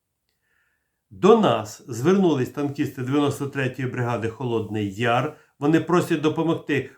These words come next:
коштами на купівлю дрона. Прошу всіх небайдужих долучитися до цієї святої справи.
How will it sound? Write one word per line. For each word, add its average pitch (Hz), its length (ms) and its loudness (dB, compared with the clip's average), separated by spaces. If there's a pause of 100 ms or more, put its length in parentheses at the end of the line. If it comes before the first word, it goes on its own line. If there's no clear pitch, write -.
(160)
коштами 170 640 2
на 143 160 2
купівлю 165 480 2
дрона. 143 480 4 (480)
Прошу 175 300 2
всіх 147 300 0
небайдужих 151 600 2
долучитися 143 720 0
до 127 140 -4
цієї 135 340 0
святої 143 440 0
справи. 120 600 -2